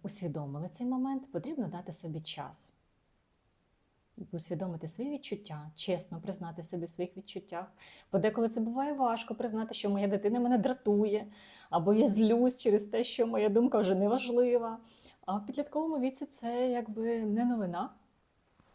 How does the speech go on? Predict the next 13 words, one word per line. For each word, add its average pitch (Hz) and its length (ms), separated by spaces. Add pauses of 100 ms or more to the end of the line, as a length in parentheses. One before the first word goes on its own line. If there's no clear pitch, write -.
(240)
Це, 202 100
можна 202 220
сказати, 196 340
навіть 185 260
якийсь, - 280 (100)
м, 175 460 (240)
момент 175 360 (100)
норма, 202 520 (760)
<laughs> - 0 (340)
умовна 214 520
така 214 320
норма. 202 440 (1000)
І 262 420